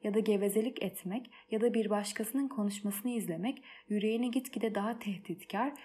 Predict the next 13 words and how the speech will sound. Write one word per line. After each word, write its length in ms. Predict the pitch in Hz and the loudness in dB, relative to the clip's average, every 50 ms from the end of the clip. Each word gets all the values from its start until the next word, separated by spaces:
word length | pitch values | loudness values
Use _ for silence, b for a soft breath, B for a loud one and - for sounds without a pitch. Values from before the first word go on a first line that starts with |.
| B B - | B B -4
ve 120 | 233 - | -4 0
ölümcül 540 | - 208 196 214 202 208 214 247 262 247 208 | 2 2 2 4 2 2 2 2 0 0 0
bir 180 | 196 190 190 185 | 0 0 0 0
baskıyla 500 | 180 180 175 - - - 226 202 202 190 | -2 -2 -4 -6 -4 -4 -4 -4 -4 -6
sıkıştıran 680 | 196 - - - 170 - - - 190 190 196 214 214 | -6 -10 -12 -10 -10 -10 -6 -4 -2 -2 -2 0 0
yalnızlığı 720 | 208 185 170 165 165 165 160 156 165 170 185 208 247 254 247 | 0 -2 -2 -2 -4 -6 -8 -8 -6 -4 -4 -2 -4 -2 0
bir 120 | 214 214 196 | 0 0 0
şeyle 360 | - - 233 202 196 240 240 | 0 -2 -2 0 0 -2 -2
kandırmak 540 | - 220 202 190 190 190 185 190 185 175 - | -2 -2 -2 0 0 -2 -2 -2 -2 -2 -4
istiyordu. 680 | - - - - 180 170 170 165 165 160 - 175 165 - - _ _ _ _ _ _ _ _ _ _ _ _ - - _ _ | -6 -6 -6 -6 -6 -6 -6 -6 -8 -8 -10 -10 -12 -12 -18 _ _ _ _ _ _ _ _ _ _ _ _ -20 -20 _ _
Köyden 500 | - 240 240 247 247 269 285 285 269 233 | 2 2 4 4 4 2 2 2 2 0
hızla 260 | 240 254 247 247 262 | 0 -2 0 2 2
geçti. 520 | 220 190 190 190 - - - - 170 170 | 2 2 2 0 -2 -6 -6 -6 -6 -6